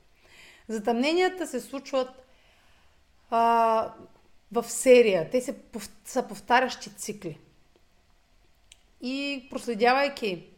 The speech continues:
историята назад, можем да ги свържем назад във времето с моменти, в които е била важна тази зона. Тогава, когато е имало отново затъмнение назад във времето. Хайде да не са последните две години,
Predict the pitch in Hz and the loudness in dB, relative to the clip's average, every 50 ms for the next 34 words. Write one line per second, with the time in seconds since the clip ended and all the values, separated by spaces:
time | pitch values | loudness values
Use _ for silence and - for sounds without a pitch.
0 | _ _ _ _ - 220 208 - - 233 226 226 220 214 214 214 196 185 185 180 | _ _ _ _ -16 -14 -14 -4 -2 0 0 2 0 0 -2 -4 -6 -4 -6 -4
1 | 175 262 311 320 - - - - _ 214 214 240 277 285 320 320 302 285 262 214 | -2 -4 -4 -4 -6 -18 -20 -14 _ -8 -6 -6 -6 -4 -4 -6 -4 -6 -6 -6
2 | 202 202 - - - 214 254 262 240 214 233 214 214 233 - - _ _ - _ | -8 -10 -12 -14 -8 -4 -4 -4 -4 -4 -4 -6 -6 -8 -12 -18 _ _ -20 _
3 | _ - - - - - - - _ _ - 220 196 233 233 214 208 220 190 214 | _ -20 -20 -20 -20 -20 -20 -20 _ _ -8 -4 2 2 0 2 0 -4 -4 -2
4 | 220 233 254 269 262 - 262 - - - 240 214 202 - - - - _ _ _ | -2 -2 -2 -4 -8 -12 -14 -12 -8 -8 -8 -8 -10 -14 -16 -16 -20 _ _ _
5 | _ _ - 220 220 226 262 277 285 - - 330 - - - 233 240 254 - - | _ _ -8 -6 -4 -2 -2 -2 -4 -6 -8 -14 -14 -14 -6 -6 -6 -6 -4 -4
6 | 269 262 262 254 262 - - _ _ _ _ - 220 220 208 180 214 214 226 240 | -2 -2 -2 -2 -6 -12 -20 _ _ _ _ -8 -8 -6 -4 0 2 4 4 4
7 | 247 - - 226 226 226 - 202 208 190 - - 190 185 175 147 165 160 143 135 | 4 4 6 4 4 4 4 -2 -4 -6 -2 -2 -2 -2 -2 -4 -8 -10 -10 -6
8 | 151 170 170 160 151 147 143 - - _ - 180 196 202 208 196 185 180 208 208 | -6 -4 -4 -4 -6 -10 -14 -16 -20 _ -8 -4 0 0 0 0 0 0 -2 -2
9 | 202 208 196 196 190 185 180 180 - 196 185 180 160 160 151 160 156 - 160 156 | -2 -4 -6 -4 -4 -6 -6 -8 -8 -8 -8 -8 -8 -10 -14 -16 -12 -12 -12 -10
10 | 156 156 156 156 151 151 151 156 160 151 160 156 151 156 160 151 165 160 156 147 | -10 -12 -12 -12 -12 -14 -12 -12 -12 -10 -10 -12 -12 -12 -12 -14 -12 -12 -14 -14
11 | 151 156 - - _ - 190 208 220 208 190 196 185 185 190 196 185 - - - | -16 -18 -20 -20 _ -8 -6 -6 -6 -6 -8 -10 -12 -10 -10 -12 -14 -14 -20 -10
12 | - 180 165 165 160 165 160 156 180 180 175 180 196 233 277 | -8 -8 -8 -8 -10 -14 -14 -12 -12 -12 -12 -12 -14 -14 -14